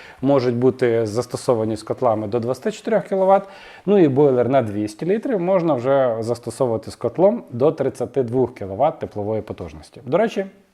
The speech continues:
не проблема, якщо ви візьмете бойлер на двісті літрів і встановите його з котлом, наприклад, на дванадцять кіловат. Е, велика площа змійовика в даному випадку покращуватиме термодинамічні процеси, які проходитимуть всередині в котлі,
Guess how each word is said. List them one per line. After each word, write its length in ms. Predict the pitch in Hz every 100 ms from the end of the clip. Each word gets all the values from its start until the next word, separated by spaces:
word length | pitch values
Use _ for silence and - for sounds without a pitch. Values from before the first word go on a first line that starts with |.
| _ _ _ _ - -
не 140 | 160
проблема, 460 | 156 131 123 131 147
якщо 260 | 117 -
ви 140 | 139 127
візьмете 400 | 120 131 127 113
бойлер 300 | 123 120 113
на 100 | 110
двісті 300 | 110 - 160
літрів 320 | 214 240 214 - - - - - -
і 240 | 151 165 170
встановите 540 | - 151 160 160 151
його 200 | 139 131
з 60 | -
котлом, 300 | 127 156 147
наприклад, 420 | 120 127 120 113
на 60 | 117
дванадцять 400 | 110 120 113 -
кіловат. 500 | 117 101 95 - 104
Е, 340 | 104 104 107 101
велика 320 | 135 170 143
площа 340 | 143 143 -
змійовика 420 | 127 135 143 147 240
в 80 |
даному 300 | 151 143 135
випадку 580 | 127 127 160 - 139 127
покращуватиме 880 | 113 131 143 135 - 123 117 117 117
термодинамічні 840 | 113 117 120 113 123 123 123 - 113
процеси, 480 | 120 117 117 -
які 160 | 104 98
проходитимуть 600 | - - 117 104 104 101
всередині 400 | - 110 98 104
в 80 | 101
котлі, 340 | 165 233 240